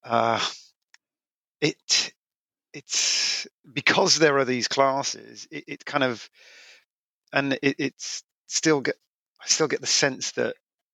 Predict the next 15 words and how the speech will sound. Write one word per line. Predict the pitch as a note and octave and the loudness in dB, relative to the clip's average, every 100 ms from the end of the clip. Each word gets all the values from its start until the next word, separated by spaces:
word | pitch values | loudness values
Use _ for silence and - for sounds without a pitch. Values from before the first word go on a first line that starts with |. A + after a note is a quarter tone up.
| - | -20
you | - | -4
can't | - B3 D3+ C3+ | -2 -2 -4 0
really | D3+ D3+ B2+ B2 | 4 4 4 0
move | C3+ D3 B2+ | -2 0 -2
between | A#2+ - D3+ C3+ | -4 -2 -2 -2
them, | A#2+ | -2
or | A#2+ | -2
you, | C3 D3 | -2 -4
you | C#3+ C3 | -4 2
shouldn't | - F#3 D3 C3 - | 4 2 -2 -8 -8
move | C3 A#2+ - | -6 -4 -4
between | A#2 A#2+ A2+ | -6 -6 -10
them, | A#2 | -6
if | B2+ | -6
not | C3 | -6